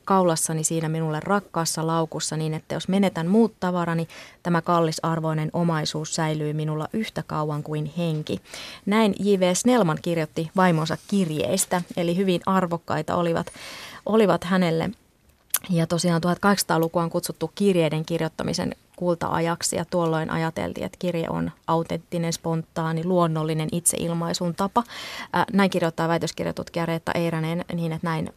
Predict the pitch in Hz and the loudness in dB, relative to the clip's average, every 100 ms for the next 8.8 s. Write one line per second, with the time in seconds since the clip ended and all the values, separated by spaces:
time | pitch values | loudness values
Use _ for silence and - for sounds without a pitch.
0 | - 180 175 - - - 110 190 - 175 | -4 0 0 -2 -6 -6 -4 -4 -4 -6
1 | - - - - - _ 185 - 190 190 | -8 -20 -20 -20 -20 _ -2 0 2 2
2 | 196 196 220 196 196 185 185 - - - | 2 2 2 4 4 2 -2 -6 -14 2
3 | 240 233 170 156 160 165 - 87 - 220 | 8 10 10 6 4 4 4 4 4 0
4 | - - - - - 180 165 160 - 160 | -6 -8 -18 -20 -4 4 4 4 2 2
5 | - 165 - 185 190 196 196 180 165 165 | 2 2 2 2 4 2 2 2 0 0
6 | 165 185 175 160 151 156 160 160 - 151 | 0 2 2 2 0 -2 -2 -4 -4 -4
7 | 147 160 170 113 135 - _ _ _ _ | -2 0 -2 -2 -2 -4 _ _ _ _
8 | 190 190 180 - - 151 156 | 2 4 4 -2 -4 -2 -2